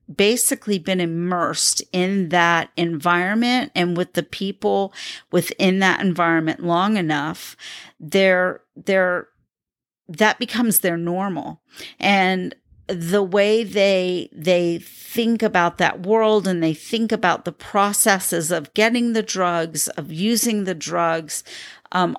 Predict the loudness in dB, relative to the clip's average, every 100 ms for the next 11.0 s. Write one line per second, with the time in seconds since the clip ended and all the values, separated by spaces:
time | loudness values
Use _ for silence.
0 | 0 2 4 2 2 2 0 -6 -4 0
1 | 0 2 -2 -2 -6 _ _ _ _ _
2 | -4 -2 2 2 0 -6 -8 -6 -4 -2
3 | -2 -6 -10 -18 -20 -20 _ _ -4 0
4 | 2 0 0 0 2 0 0 0 0 -2
5 | -6 0 0 0 -4 -4 0 -2 0 0
6 | 2 2 0 -2 -4 -6 -2 0 0 -2
7 | -4 -6 -2 0 2 0 -2 -2 0 2
8 | 2 -2 -8 -20 _ _ _ _ _ _
9 | 4 4 4 2 0 -4 -6 -4 -2 -2
10 | -6 -8 -4 -2 0 0 0 -4 -4 -4